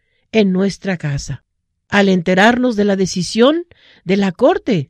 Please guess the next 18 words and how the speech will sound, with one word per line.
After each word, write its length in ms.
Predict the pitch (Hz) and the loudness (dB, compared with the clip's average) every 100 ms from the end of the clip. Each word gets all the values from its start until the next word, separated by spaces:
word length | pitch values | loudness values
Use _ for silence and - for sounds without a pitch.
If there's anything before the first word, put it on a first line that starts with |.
| _ - | _ -8
de 120 | 190 | -2
poner 320 | 202 220 220 | 0 2 0
fin 500 | - 311 381 262 156 - _ | 0 0 2 0 -4 -8 _
a 220 | - 180 185 | -2 2 2
este 320 | 202 - 220 | 2 -2 -2
caso, 500 | 196 196 - 330 - _ _ | -2 -2 -4 -6 -8 _ _
a 180 | - 147 | -4 2
esta 320 | 196 208 226 | 2 2 2
decisión 600 | 220 220 214 220 254 349 370 _ _ _ _ - | 2 0 -2 0 0 0 -8 _ _ _ _ -4
de 180 | 160 | 0
Roe 280 | 143 180 233 | 2 4 4
versus 400 | 202 196 - 202 | 2 -2 -4 -6
Wade. 420 | 151 143 127 131 - _ _ _ _ | -2 -2 -2 -6 -16 _ _ _ _
Hemos 400 | 233 247 262 - | 0 2 0 -4
trabajado 800 | 190 175 151 - 247 302 330 330 _ _ _ _ | -6 -4 -4 -4 -2 0 -2 -6 _ _ _ _
arduamente 920 | 220 262 269 277 247 285 302 247 175 - _ _ | -2 0 0 0 0 -4 -6 -6 -6 -8 _ _
por 200 | 185 196 | -6 -2
años, 580 | 254 311 240 175 - | 0 0 -2 -8 -14